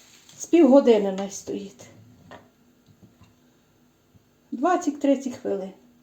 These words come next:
О, дивіться, якого, якого вже є. Це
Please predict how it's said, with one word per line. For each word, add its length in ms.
О, 280
дивіться, 340
якого, 380
якого 480
вже 280
є. 200
Це 240